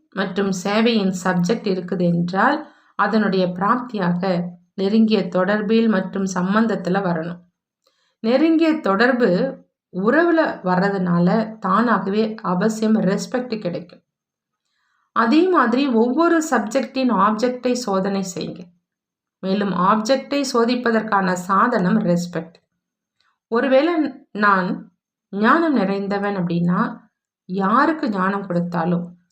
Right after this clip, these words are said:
அவர் அந்த ஞானத்துக்கு அவ்வளோ ரெஸ்பெக்ட் கொடுக்கிறாரா? ஞானத்துக்கு ரெஸ்பெக்ட் தருவது அப்படின்னா, ஞானம் நிறைந்தவருக்கு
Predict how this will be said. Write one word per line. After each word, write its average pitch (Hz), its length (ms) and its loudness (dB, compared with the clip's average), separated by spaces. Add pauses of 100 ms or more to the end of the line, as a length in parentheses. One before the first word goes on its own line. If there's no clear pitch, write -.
(480)
அவர் 220 300 0
அந்த 262 400 2
ஞானத்துக்கு 233 800 0 (400)
அவ்வளோ 262 340 4
ரெஸ்பெக்ட் 220 520 -2
கொடுக்கிறாரா? 208 640 0 (1300)
ஞானத்துக்கு 226 600 2
ரெஸ்பெக்ட் 208 480 -2
தருவது 220 340 2
அப்படின்னா, 220 380 4 (960)
ஞானம் 214 400 2
நிறைந்தவருக்கு 214 680 0